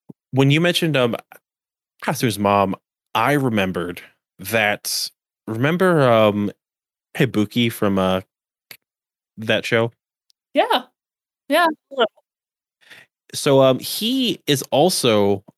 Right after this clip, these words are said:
Speaker 1: uh, Tuxedo Mask in the Pretty Guardian live-action Sailor Moon show.
Speaker 2: No fucking, oh my gosh, I'm gonna have to watch it. Ugh, I haven't seen anything Sailor Moon since I was in junior high. I really need to pick that back up.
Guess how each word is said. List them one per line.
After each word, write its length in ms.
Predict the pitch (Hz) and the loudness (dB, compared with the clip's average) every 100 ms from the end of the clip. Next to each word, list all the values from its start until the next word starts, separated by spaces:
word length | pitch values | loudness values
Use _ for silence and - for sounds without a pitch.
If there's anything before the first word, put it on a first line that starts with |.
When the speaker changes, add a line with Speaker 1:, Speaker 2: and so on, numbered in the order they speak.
| - | -2
Speaker 1:
uh, 380 | 104 101 104 - | 2 4 2 0
Tuxedo 480 | - 120 - 151 156 | -4 -4 0 2 2
Mask 440 | 113 104 101 - _ - | 0 -2 -4 -8 _ -4
in 380 | 117 113 110 104 | -2 0 -2 0
the 140 | 110 | -2
Pretty 360 | - 127 120 117 | 0 0 0 2
Guardian 420 | 117 117 117 110 | 2 2 2 2
live-action 560 | 107 110 110 107 117 | 0 0 -2 -2 -6
Sailor 340 | 101 - 107 98 | -6 -2 0 0
Moon 260 | 98 104 | 0 -4
show. 320 | 101 76 85 98 _ _ - | -4 -8 -8 -12 _ _ 0
Speaker 2:
No 500 | 233 233 233 240 262 | 4 4 6 4 2
fucking, 400 | 262 233 247 220 | 0 0 0 0
oh 180 | 226 247 | 0 2
my 180 | 226 208 | 2 2
gosh, 520 | 202 226 220 190 - | 2 2 2 0 -2
I'm 180 | 202 214 | -2 0
gonna 160 | 214 | 0
have 160 | 202 185 | 0 -2
to 100 | 202 | -4
watch 260 | 165 156 185 | -2 -2 -2
it. 200 | 160 - | -4 -2
Ugh, 260 | 202 190 - _ _ - | -4 -4 -12 _ _ -2
I 40 | 202 | -2
haven't 220 | 208 220 | 0 -2
seen 260 | 226 233 | -2 -2
anything 360 | 180 190 214 202 | -2 -2 -4 -4
Sailor 340 | 208 190 190 | 0 0 2
Moon 220 | 185 185 214 | -2 -6 -8
since 180 | 175 | -4
I 100 | 170 | -2
was 180 | 165 165 | -2 -4
in 160 | 170 165 | -8 -8
junior 280 | 151 156 160 | -8 -8 -8
high. 80 | 156 | -8
I 140 | 156 160 | -6 -6
really 320 | 165 156 160 | -4 -6 -6
need 140 | 160 _ | -8 _
to 60 | |
pick 160 | - - | -10 -6
that 180 | - - | -6 -6
back 160 | 85 | -8
up. 220 | 80 - | -6 -8